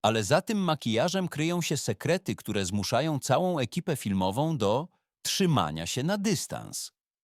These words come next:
Kto by pomyślał, że najbardziej uwodzicielskie gwiazdy świata mogą roztaczać zapachy,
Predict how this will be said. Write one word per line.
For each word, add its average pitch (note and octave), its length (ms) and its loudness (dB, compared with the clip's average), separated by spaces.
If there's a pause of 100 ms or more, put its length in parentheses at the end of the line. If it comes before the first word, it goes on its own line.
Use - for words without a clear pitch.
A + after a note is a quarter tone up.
(180)
Kto G3+ 180 4
by A#3+ 100 0
pomyślał, D3+ 560 2
że A2 140 2
najbardziej D3 680 2
uwodzicielskie C#3 800 -2
gwiazdy C3 420 0
świata C3+ 420 -2
mogą E3 440 0
roztaczać C3 520 -2
zapachy, A2 580 -2